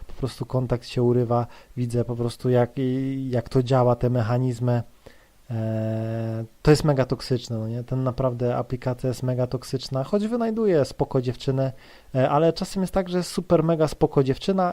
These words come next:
i nagle spoko, super spoko się gada i tak dalej, już gdzieś tam jest, em, ustawione spotkanie i nagle bum,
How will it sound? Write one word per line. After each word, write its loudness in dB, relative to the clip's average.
i -2
nagle 4
spoko, 4
super 4
spoko 8
się 4
gada 6
i 4
tak 4
dalej, 4
już 2
gdzieś 0
tam 2
jest, 2
em, 4
ustawione 2
spotkanie -2
i 0
nagle 2
bum, 0